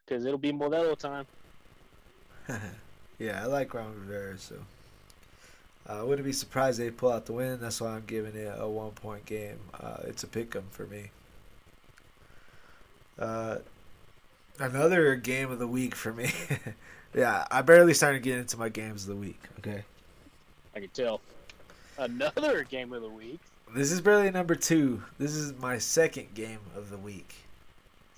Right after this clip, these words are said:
Speaker 2: Um,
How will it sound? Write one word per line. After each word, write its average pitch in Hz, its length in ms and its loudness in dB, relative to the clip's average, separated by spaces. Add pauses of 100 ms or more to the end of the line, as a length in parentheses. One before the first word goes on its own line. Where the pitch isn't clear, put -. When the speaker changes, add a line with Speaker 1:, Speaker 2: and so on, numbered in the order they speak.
(2250)
Speaker 2:
Um, 110 120 -14